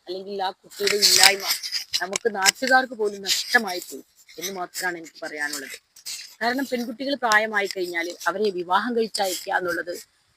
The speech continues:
നമ്മളേക്കൊരു കടമയാണ്, അല്ലേ? അത് ചെയ്തില്ലെങ്കിൽ നാളെ ഇവര് ഭൂമിയിൽ ഒറ്റപ്പെടുകയില്ലേ? ഇവർക്ക് ആരുണ്ടാകും തുണ? ഇതൊക്കെ കരുതിയിട്ടാണ്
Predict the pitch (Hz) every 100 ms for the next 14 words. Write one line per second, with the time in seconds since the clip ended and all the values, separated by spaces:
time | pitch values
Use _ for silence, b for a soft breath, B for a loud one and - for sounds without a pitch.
0 | - 240 285 320 339 - 277 247 240 262
1 | 208 170 - - _ _ 202 220 - -
2 | - - - - 254 349 311 294 294 277
3 | 233 - _ 202 214 247 254 214 208 196
4 | 196 220 202 - 214 - 185 175 165 156
5 | - 226 - 233 214 240 254 208 190 185
6 | 180 165 156 - - 277 403 381 311 294
7 | 339 294 254